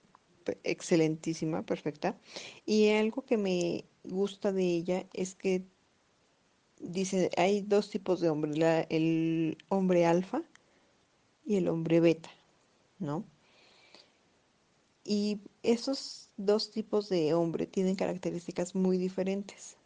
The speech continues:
mientras que el macho alfa o el hombre alfa es más dominante, más seguro, más sobresaliente, ¿me explico? Y el, el hombre beta, pues es un poquito más retraído, ¿no? No,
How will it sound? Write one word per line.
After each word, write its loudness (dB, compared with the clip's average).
mientras -2
que -4
el -2
macho -2
alfa -2
o 6
el 6
hombre 0
alfa -2
es 2
más 2
dominante, 0
más -4
seguro, 2
más -4
sobresaliente, 0
¿me -2
explico? -4
Y 2
el, -2
el 0
hombre 2
beta, -2
pues 0
es 2
un 2
poquito -4
más 0
retraído, -2
¿no? -4
No, 0